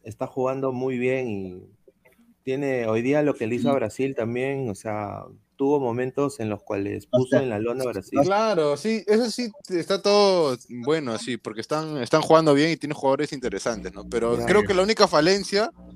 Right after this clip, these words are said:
Speaker 2: era el arquero, que era Domínguez, y, y,
Speaker 1: Qué
Speaker 2: y el
Speaker 1: bruto
Speaker 2: lado,
Speaker 1: ese
Speaker 2: el lado,
Speaker 1: pata, ¿no?
Speaker 2: el lado izquierdo de, de Ecuador,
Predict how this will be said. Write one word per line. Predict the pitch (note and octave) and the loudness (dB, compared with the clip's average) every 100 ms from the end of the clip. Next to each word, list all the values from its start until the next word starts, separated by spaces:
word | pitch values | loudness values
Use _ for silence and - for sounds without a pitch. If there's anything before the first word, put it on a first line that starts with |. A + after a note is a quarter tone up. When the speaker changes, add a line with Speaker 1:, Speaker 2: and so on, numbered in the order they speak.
| - | -10
Speaker 2:
era | D#3+ | -4
el | F3 | 0
arquero, | D3 B2+ F3 F3 F#3+ A3+ | -2 -2 -4 -2 -2 -4
que | C3 | -6
era | B2 | -4
Domínguez, | B2+ B2 D#3 D#3 E3+ - | -4 -4 -8 -6 -6 -6
y, | A#2 G#2+ A#2+ | -8 -6 -8
y, | |
Speaker 1:
Qué | - | -2
Speaker 2:
y | A#2+ | 2
el | A2 | 4
Speaker 1:
bruto | A#2 C3 | 6 6
Speaker 2:
lado, | C3 F3 | 8 8
Speaker 1:
ese | F3+ | 10
Speaker 2:
el | |
lado, | E3+ G3+ F3+ | 10 8 6
Speaker 1:
pata, | G2 | -2
¿no? | G2+ G#2 | -2 -2
Speaker 2:
el | C#3 | 2
lado | C#3+ F#3 | 4 6
izquierdo | F#3 - G#3 G#3+ G3+ G3+ | 4 4 6 6 8 6
de, | E3+ D3+ | 8 6
de | D3 | 6
Ecuador, | C#3 D3 C#3+ F3+ A#3 | 6 8 8 8 6